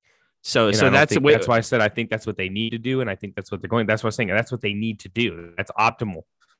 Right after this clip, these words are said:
Speaker 1: I think that that's like, I, I, that's, that's where my take is more like, I, I, I really do think that ten to twelve, twelve, I don't, I don't think so. I think
Speaker 2: Ten to twelve,
Speaker 1: ten,
Speaker 2: that's perfect.
Speaker 1: I think ten or eleven is like,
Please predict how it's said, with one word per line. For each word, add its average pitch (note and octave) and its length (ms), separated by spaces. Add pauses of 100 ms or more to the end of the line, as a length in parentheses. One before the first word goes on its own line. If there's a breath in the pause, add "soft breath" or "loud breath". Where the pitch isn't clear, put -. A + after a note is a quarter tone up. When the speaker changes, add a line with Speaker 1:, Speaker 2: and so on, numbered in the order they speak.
(120)
Speaker 1:
I C3 100
think D#3 220
that C3+ 100
that's B2+ 200
like, A2+ 200 (120)
I, A2 180
I, G#2+ 140
that's, C3+ 240
that's C3 200
where A#2+ 140
my G2+ 60
take A#2 260
is F#2+ 140
more F2+ 160
like, E2+ 200
I, G2 200
I, A2 240
I A#2+ 140
really C3+ 280
do A2+ 140
think G#2+ 260
that F#2+ 220 (800)
ten A#2 220
to A2 60
twelve, G#2+ 440 (200)
twelve, E3 400
I A#2 100
don't, A2 180 (240)
I G2+ 100
don't F2+ 160
think F#2 140
so. - 180 (500 soft breath)
I A2+ 60
think D#3 140
Speaker 2:
Ten C3 80
to C#3 80
twelve, C3 160
Speaker 1:
ten, G#2+ 80
Speaker 2:
that's A2+ 160
perfect. A2+ 340 (220)
Speaker 1:
I A#2 100
think C#3 220
ten B2+ 240
or G2+ 240
eleven F#2+ 560 (500)
is A2 160
like, G#2 160